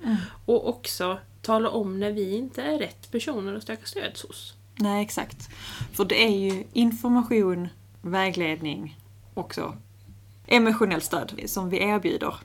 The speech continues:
Speaker 1: Och det behöver de ju få veta.
Speaker 2: Mm.
Speaker 1: Och jag tänker det är extra viktigt när man har en mer långsiktig kontakt som en stödperson till exempel, att, att det blir, att det blir tydligt från början. Så det inte är så att man förväntar sig till exempel att man ska prata med psykolog.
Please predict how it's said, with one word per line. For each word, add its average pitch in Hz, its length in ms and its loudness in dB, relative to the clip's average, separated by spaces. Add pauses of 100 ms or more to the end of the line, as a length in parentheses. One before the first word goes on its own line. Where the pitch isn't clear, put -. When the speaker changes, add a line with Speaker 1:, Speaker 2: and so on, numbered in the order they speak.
(320)
Speaker 1:
Och - 200 -4
det 208 140 6
behöver 190 360 0
de 185 200 2
ju 185 180 0 (440)
få 202 140 0
veta. 202 440 0 (380)
Speaker 2:
Mm. 240 280 6
Speaker 1:
Och 196 80 0
jag 196 100 2
tänker 196 280 2
det 190 80 4
är - 160 2
extra - 440 0
viktigt 208 400 4
när 185 100 0
man 180 120 -2
har 180 180 0
en 180 100 -2
mer 175 140 0
långsiktig 175 540 0
kontakt 175 280 -6
som 175 140 -8
en 180 60 -4
stödperson - 540 -2
till - 160 -4
exempel, - 380 -6
att, - 260 -6 (580)
att - 160 -4
det 190 180 2
blir, 185 160 2
att 185 100 -4 (800)
det 214 120 2
blir 185 140 -4
tydligt 196 340 0
från 208 140 0
början. 262 320 0 (800)
Så - 120 -2
det 214 40 6
inte 208 220 4
är 185 60 6
så 220 140 2
att 247 100 2
man 185 140 0
förväntar 180 440 -2
sig 170 200 0
till 175 200 -2
exempel 165 420 -4
att - 240 -12
man 165 140 -6
ska - 140 -10
prata 165 380 -8
med 156 120 -6
psykolog. - 640 -8